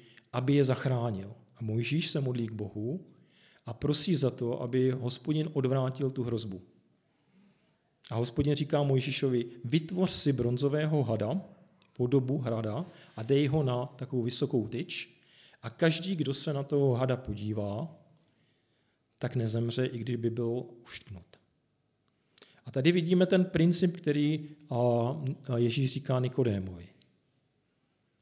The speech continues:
Pokud uvěříš tomu, co řekl Hospodin, že když se podíváš na toho bronzového hada, tenkrát říká Izraelcům, „Budete zachráněni,“ tak se to taky stalo.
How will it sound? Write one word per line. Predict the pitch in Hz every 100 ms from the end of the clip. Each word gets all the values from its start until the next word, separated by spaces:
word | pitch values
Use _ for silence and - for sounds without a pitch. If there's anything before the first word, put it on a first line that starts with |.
| _ -
Pokud | 160 226 -
uvěříš | 226 190 190 185 175
tomu, | - 185 165 123 - - -
co | - 120 113 113 - _ _ _ -
řekl | 123 139
Hospodin, | 120 120 - 113 92 95 - _ _ _ _ _ _ _ _ _ _ _ _
že | -
když | 123 131
se | 160
podíváš | 139 160 170 190 139 110 110 - - - -
na | 135
toho | - 110 120
bronzového | 113 127 131 135 131 117
hada, | 110 120 107 120 - _ _ _ _ _
tenkrát | - 107 110 107
říká | 107 107 107 101
Izraelcům, | 110 113 113 107 - 107 101 107 _ _ _ -
„Budete | 120 117
zachráněni,“ | 113 113 135 123 117 98 92 107 - _ _ _
tak | - -
se | 120
to | 127
taky | 120 110
stalo. | 113 - 104 90